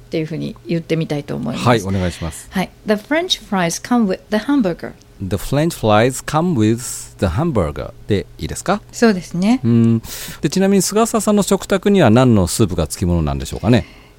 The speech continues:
Speaker 1: えー、私はクラムチャウダーが好きなんですけど、
Speaker 2: はい。
Speaker 1: はい。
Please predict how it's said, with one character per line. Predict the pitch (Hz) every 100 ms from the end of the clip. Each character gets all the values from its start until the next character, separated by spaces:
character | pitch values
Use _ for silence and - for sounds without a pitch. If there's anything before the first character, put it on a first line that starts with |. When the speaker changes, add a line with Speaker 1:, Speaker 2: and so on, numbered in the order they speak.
| -
Speaker 1:
え | 180
ー、 | 180
私 | 196 277 -
は | 262
ク | -
ラ | 311
ム | 349
チ | 339 320
ャ |
ウ | 233
ダ | -
ー |
が | -
好 | -
き | -
な | 160
ん | 151
で | 147
す | -
け | - 226
ど、 | 311 262
Speaker 2:
は | - 113
い。 | 85 -
Speaker 1:
は | 175 147
い。 | -